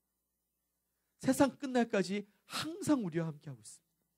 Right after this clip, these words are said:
예수님은 이 땅의 마지막 사역을 마치시고 하늘로 승천해 올라가셨죠. 그러나 예수님께서는 이 땅에 계실 때도 항상 우리와 함께 계시지 못했습니다. 왜냐하면 그는 육신을 입고 있었기 때문에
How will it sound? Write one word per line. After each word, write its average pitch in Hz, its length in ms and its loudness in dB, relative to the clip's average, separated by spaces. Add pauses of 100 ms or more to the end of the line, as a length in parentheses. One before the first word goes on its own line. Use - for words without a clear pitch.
(1700)
예수님은 190 320 4
이 185 80 2
땅의 190 220 2
마지막 160 340 2
사역을 165 280 -2
마치시고 127 680 -8 (200)
하늘로 202 340 0
승천해 208 340 -4
올라가셨죠. 135 640 -4 (240)
그러나 175 180 4
예수님께서는 160 640 0 (240)
이 165 60 -8
땅에 202 240 2
계실 170 260 0
때도 175 460 -2
항상 262 540 -2
우리와 160 220 0
함께 185 260 -6
계시지 143 300 -12
못했습니다. 113 560 -18
왜냐하면 131 240 -8
그는 135 200 -8
육신을 175 360 -6
입고 135 140 -16
있었기 131 220 -14
때문에 110 480 -14